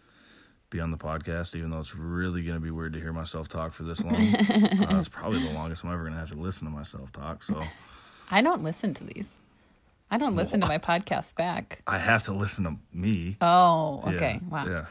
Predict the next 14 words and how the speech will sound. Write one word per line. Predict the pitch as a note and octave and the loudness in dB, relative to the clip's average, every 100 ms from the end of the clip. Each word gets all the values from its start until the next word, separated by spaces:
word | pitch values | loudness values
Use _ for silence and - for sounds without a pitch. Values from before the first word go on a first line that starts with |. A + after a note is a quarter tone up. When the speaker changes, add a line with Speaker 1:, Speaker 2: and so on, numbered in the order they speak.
| - _ F3+ | -16 _ -2
Speaker 2:
Narcissism | F3+ - F3 E3 D#3+ D#3+ F3+ F3+ | -2 -2 -4 -2 0 2 2 4
<laughs> | |
coming | F3+ - - | 8 8 10
Speaker 1:
Right. | - | 10
Speaker 2:
out | G#3 | 12
a | |
little | A3 F3 E3 | 12 10 8
bit | D3 - | 2 2
there. | F#3 D#3 F3 B3+ B3+ A3+ - | 4 4 2 -4 -6 -8 -8
Speaker 1:
I'm | F2+ | -6
pretty | F#2+ F2 | -4 -2
all | D#2 | -2
right, | E2 E2+ D#2 | -2 -4 -6
so. | - A2 | -4 -2